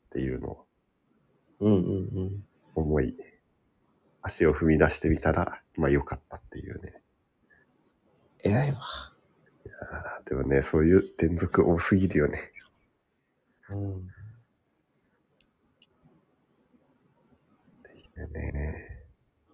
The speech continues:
Speaker 2: なあ。いやー、それな。
Speaker 1: うん。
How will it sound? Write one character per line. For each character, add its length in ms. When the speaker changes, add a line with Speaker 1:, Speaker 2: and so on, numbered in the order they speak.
Speaker 2:
な 100
あ。 60
い 100
や 140
ー、 60
そ 200
れ 60
な。 560
Speaker 1:
う 280
ん。 60